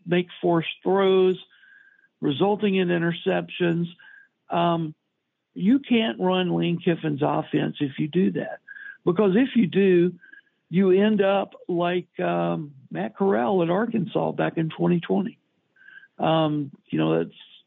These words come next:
the worst game Matt pre-, played probably. And, um, you know, you just can't, you cannot do that consistently, uh, and be effective as the quarterback in this offense. You just can't do it.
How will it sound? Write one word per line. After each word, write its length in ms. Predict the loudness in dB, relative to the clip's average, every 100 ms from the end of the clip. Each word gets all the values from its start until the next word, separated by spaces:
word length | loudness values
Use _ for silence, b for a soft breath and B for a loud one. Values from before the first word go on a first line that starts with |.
| _
the 80 | -2
worst 380 | 2 0 0
game 260 | 0 2 2
Matt 240 | 0 -2
pre-, 340 | -2 -2 -2 -4
played 400 | -6 0 2 2
probably. 600 | 0 -8 -8 -14 _ -16 -16 B B B B -8
And, 360 | -2 0 0 0
um, 340 | 0 -2 -6 -10 b b b b _ -6
you 100 | 0
know, 120 | 0
you 180 | 2 0
just 240 | 0 0
can't, 240 | 0 0 -4 -14 -20 _
you 180 | -4 -4
cannot 500 | 0 2 2 0 0
do 200 | 0 2
that 280 | 2 -2 -4 _ -6
consistently, 1000 | -6 -4 -4 -4 -6 -10 -10 -14 -16 -20 B B B B _
uh, 400 | -2 0 0 0 -4 -2
and 320 | -2 0 0
be 140 | 2 2
effective 520 | 0 -2 -2 -2 -2
as 120 | -4 -8 _ _
the 100 | -6
quarterback 720 | -2 0 2 0 -2 -6 -8 b b b b b b _ _ _ _ _ -20 -8
in 200 | -2 2
this 140 | 2 0
offense. 440 | -2 -2 -6 -10 -8
You 80 | -6
just 180 | -4 0
can't 220 | 0 2
do 200 | 2 0
it. 120 | -2